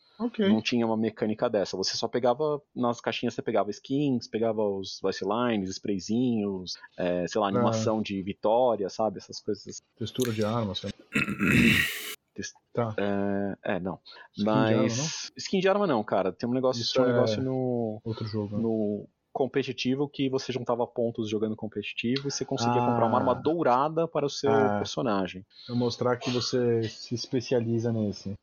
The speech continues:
Speaker 2: É, tipo, nem sei se
Speaker 1: Eu
Speaker 2: vai
Speaker 1: sei
Speaker 2: ter mais
Speaker 1: lá.
Speaker 2: esse negócio de arma dourada nesse jogo, mas, por exemplo, tinha com a Diva, então ela tem arma
Speaker 1: Trouxe.
Speaker 2: dourada, eu consigo,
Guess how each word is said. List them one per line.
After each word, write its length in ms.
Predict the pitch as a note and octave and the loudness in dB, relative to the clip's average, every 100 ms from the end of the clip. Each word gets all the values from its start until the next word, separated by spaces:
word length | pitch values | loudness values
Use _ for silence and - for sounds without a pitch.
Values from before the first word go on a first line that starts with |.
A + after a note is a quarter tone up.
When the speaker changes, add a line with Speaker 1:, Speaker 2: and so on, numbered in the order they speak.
| _ - | _ 2
Speaker 2:
É, 280 | A#2+ A2+ F#2 | 4 4 2
tipo, 260 | - A#2+ | -2 0
nem 100 | C#3+ | 0
sei 160 | G#3 A3+ | 2 0
se 80 | G#3+ | 2
Speaker 1:
Eu 40 | |
Speaker 2:
vai 100 | E3 | 2
Speaker 1:
sei 80 | D3+ | 4
Speaker 2:
ter 40 | |
mais 160 | C#3 C3 | 4 2
Speaker 1:
lá. 40 | |
Speaker 2:
esse 60 | G2+ | 2
negócio 280 | B2+ B2+ C3 | 0 0 0
de 80 | B2+ | 2
arma 220 | A#2 B2 | 2 2
dourada 500 | A#2+ B2 A2 A2+ A2+ | 2 2 4 4 2
nesse 280 | A2+ G#2+ A#2+ | 0 -2 -2
jogo, 420 | A2 G#2 A#2+ A3 _ - - - | 0 2 0 -4 _ -20 -20 -2
mas, 220 | A#2 A2+ | 0 2
por 140 | - B2+ | 2 0
exemplo, 440 | A#2+ A2 G#2 G2+ | 2 0 0 -2
tinha 320 | - - A#2+ | -2 -2 0
com 120 | A2+ A#2+ | 0 -2
a 40 | |
Diva, 480 | A2+ G#2 G2+ F#2+ A2 - | -2 -6 -2 -4 -6 -10
então 320 | G#2 - G2 G2+ - _ _ - | -8 -2 -2 -4 -8 _ _ -6
ela 220 | G2+ G#2 | -2 0
tem 240 | - - G#2+ | -2 -2 0
arma 180 | G2+ G#2 | 0 2
Speaker 1:
Trouxe. 320 | B2+ B2 - | 4 4 2
Speaker 2:
dourada, 100 | F#2+ | -2
eu 40 | - | -4
consigo, 480 | G2+ - G#2 G#2 | -4 -4 -4 -4